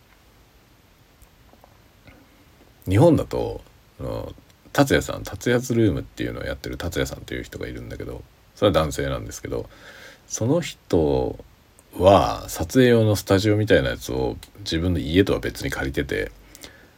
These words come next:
それはかなりちゃんとしてますね。だから、セット、その撮影専用の部屋っていうのを用意できると、あのクオリティが出せるんだよね。あれはすごいですね。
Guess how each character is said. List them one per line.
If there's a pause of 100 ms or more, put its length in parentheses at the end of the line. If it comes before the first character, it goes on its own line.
(200)
そ
れ
は
か
な
り
ち
ゃ
ん
と
し
て
ま
す
ね。
だ
か
ら、 (680)
セ
ッ (120)
ト、
そ
の
撮
影
専
用
の
部
屋
っ
て
い
う
の
を (200)
用
意
で
き
る
と、
あ
の
ク
オ
リ
テ
ィ
が
出
せ
る
ん
だ
よ
ね。 (1300)
あ
れ
は
す
ご
い
で
す
ね。